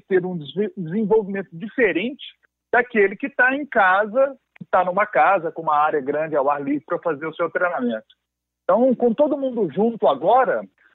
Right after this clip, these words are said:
é, daqui a alguns dias, é, nós vamos ter todos os atletas no mesmo nível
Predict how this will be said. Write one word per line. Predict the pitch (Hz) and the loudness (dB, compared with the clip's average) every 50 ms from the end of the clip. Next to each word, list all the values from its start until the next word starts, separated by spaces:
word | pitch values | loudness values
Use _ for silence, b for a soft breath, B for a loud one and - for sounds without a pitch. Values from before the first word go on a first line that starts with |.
| b | b
é, | - 160 165 160 143 131 | 0 2 2 2 0 -4
daqui | 135 139 147 214 226 214 - - 180 180 175 147 120 - - _ - | -8 0 2 2 2 2 -2 -10 -10 -6 -6 -6 -6 -8 -14 _ -2
a | - | 0
alguns | 160 170 165 151 131 151 156 156 139 113 113 107 | 2 2 2 0 -4 -6 -10 -10 -12 -16 -18 -14
dias, | - 165 226 254 247 220 120 104 - _ _ - _ _ _ _ _ _ _ _ - | -8 -4 -4 -4 -4 -6 -10 -12 -16 _ _ -20 _ _ _ _ _ _ _ _ 0
é, | 160 165 170 165 160 156 | 2 2 2 2 0 0
nós | 175 196 208 185 - | 2 2 2 2 2
vamos | 214 226 240 262 226 - - | 0 0 0 -2 -4 -6 -4
ter | - 226 226 226 - - | -2 -2 -2 -2 -2 2
todos | 247 233 240 208 254 226 214 | 2 2 2 2 -2 -8 -8
os | 220 202 | -6 -4
atletas | 247 233 220 - 202 196 202 196 - 233 | -4 -4 -4 -4 -4 -4 -4 -4 -6 -8
no | 196 233 240 | -6 -6 -6
mesmo | 214 196 196 202 190 226 226 | -4 -4 -4 -4 -4 -6 -6
nível | 208 214 208 180 240 247 | -6 -6 -6 -8 -8 -10